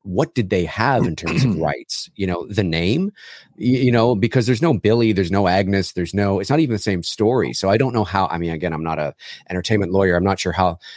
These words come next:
Speaker 1: that works, but I often wonder if, if they, what, what part of the ri-, you know, maybe did they license the name only or like, like, I, I don't know how that works, but it just feels sort of weird. And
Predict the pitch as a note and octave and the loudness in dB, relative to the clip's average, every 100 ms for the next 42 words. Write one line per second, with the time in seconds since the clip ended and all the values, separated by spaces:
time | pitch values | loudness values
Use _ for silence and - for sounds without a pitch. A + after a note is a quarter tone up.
0 | - F2+ D2 A#2 D3+ - - A2 - A2 | -6 -4 0 2 2 0 0 0 0 2
1 | B2 D3+ - B2 A2 G2+ F#2 - G2+ A2 | 2 2 0 -2 0 0 -2 -6 -2 0
2 | G#2 F#2 F2 - F#2+ F2+ - - _ _ | 2 0 -2 -6 -6 -6 -8 -20 _ _
3 | G2+ F#2+ G2 - G#2 - G#2+ - - B2+ | -4 -2 -4 -2 -2 0 -2 -4 -2 2
4 | C3 A2 G2+ - G2+ _ - B2 G2+ F#2+ | 2 2 0 -2 -6 _ -4 -2 0 0
5 | F2+ - G2+ G2+ G#2+ F#2+ G2+ F2 F#2+ F2+ | -2 -4 -2 0 0 -2 -4 -2 -2 2
6 | G2 - F#2 D#2+ E2 A2 F#3 G3+ F#3+ G3+ | 0 0 -8 -8 -2 0 2 2 2 0
7 | F#3+ G3+ F#3 B2 G#2 A2 A#2 A#2+ A#2+ C3 | 0 -2 0 0 2 0 2 2 2 2
8 | A2+ G#2 F#2 G2+ D3+ C3+ - A2 G#2 A#2+ | 2 0 0 2 0 0 0 -2 0 -6
9 | - A#2+ A2+ G#2 - - - A#2 G2+ E2+ | -4 0 0 0 -4 -10 -6 -4 -4 -2
10 | B2+ A2 - - - - _ C3+ C3+ | -2 -2 -8 -16 -18 -20 _ -2 -2